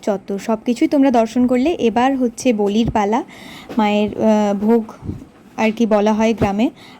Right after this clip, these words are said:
আর বাতাসা ছড়ানো, মানে যেটাকে হরিলুট বলা হয়, সেটা দেখতে থাকো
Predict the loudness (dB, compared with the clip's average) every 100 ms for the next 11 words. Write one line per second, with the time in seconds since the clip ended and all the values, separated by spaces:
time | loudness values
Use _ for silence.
0 | -4 -2 0 -2 -6 -2 0 2 0 0
1 | 0 2 4 4 4 4 2 0 0 0
2 | 2 0 0 0 2 0 0 0 2 0
3 | 0 0 0 0